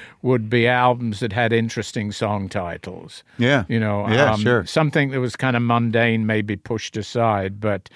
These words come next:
Speaker 2: Yeah.
Speaker 1: that, that was w-, definitely one of the, the components that I, I worked with.
Speaker 2: But a lot of the song titles were taken from lines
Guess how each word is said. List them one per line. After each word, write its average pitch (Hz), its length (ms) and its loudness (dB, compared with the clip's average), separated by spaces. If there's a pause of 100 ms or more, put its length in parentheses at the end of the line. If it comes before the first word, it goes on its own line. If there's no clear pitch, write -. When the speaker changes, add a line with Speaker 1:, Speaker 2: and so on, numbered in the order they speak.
(120)
Speaker 2:
Yeah. 113 300 4
Speaker 1:
that, 151 260 0
that 175 180 2
was 156 220 2
w-, 151 340 -6 (400)
definitely 151 420 2
one 127 220 4
of 120 140 2
the, 110 260 2 (140)
the 120 160 -2
components 117 880 0
that 107 180 -2
I, 107 280 0 (340)
I 113 140 0
worked 113 440 0
with. 92 320 -10
Speaker 2:
But 202 80 6
a 190 60 8
lot 196 180 6
of 208 60 2
the 180 80 2
song 156 180 4
titles 127 300 4
were 117 100 2
taken 127 420 2
from 101 500 0
lines 101 680 -2